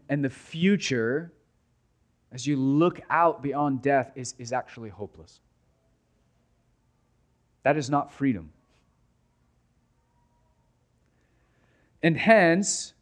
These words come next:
Christ comes to bring true freedom from humanity's true enemies. And he is the only one who can.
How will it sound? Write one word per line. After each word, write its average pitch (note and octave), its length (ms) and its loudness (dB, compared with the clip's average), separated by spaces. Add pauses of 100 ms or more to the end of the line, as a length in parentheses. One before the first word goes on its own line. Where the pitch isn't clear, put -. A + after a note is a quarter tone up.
(120)
Christ G3 460 2
comes F3 800 2
to F3 100 2
bring E3 280 2
true G#3+ 920 4
freedom G#3 800 4 (880)
from F3 180 0
humanity's F3 680 2
true G3+ 840 4 (360)
enemies. A#2+ 640 0 (960)
And D#3 140 0
he F#3+ 180 4
is C#3 160 2
the D#3 280 0
only G#3 800 4 (100)
one F3+ 720 4 (120)
who C#3 140 0
can. A2+ 480 -2